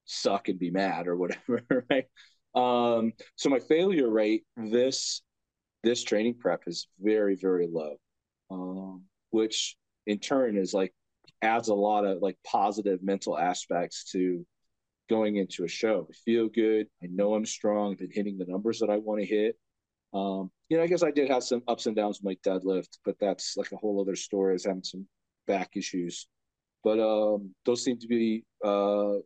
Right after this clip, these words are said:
gone now, finally. But yeah, man, I, I've just been resting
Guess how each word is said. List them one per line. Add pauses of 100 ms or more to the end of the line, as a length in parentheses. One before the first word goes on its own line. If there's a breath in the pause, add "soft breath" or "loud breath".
(120)
gone
now,
finally. (840)
But
yeah,
man, (220)
I,
I've
just
been
resting